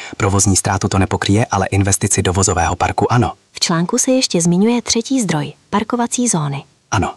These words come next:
Speaker 1: celková reorganizace dopravy ve městě, zejména se zavedením parkovacích zón,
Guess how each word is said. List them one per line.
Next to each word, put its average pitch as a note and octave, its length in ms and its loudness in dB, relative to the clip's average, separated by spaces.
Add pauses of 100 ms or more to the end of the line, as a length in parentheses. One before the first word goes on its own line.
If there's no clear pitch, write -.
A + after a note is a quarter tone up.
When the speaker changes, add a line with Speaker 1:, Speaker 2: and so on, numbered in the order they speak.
Speaker 1:
celková B2+ 460 0
reorganizace G#2 640 2
dopravy F#2 340 -2
ve F2 100 0
městě, F2 360 0
zejména F#2+ 420 2
se F#2 100 2
zavedením F#2 500 2
parkovacích F2+ 560 -2
zón, G#2 220 2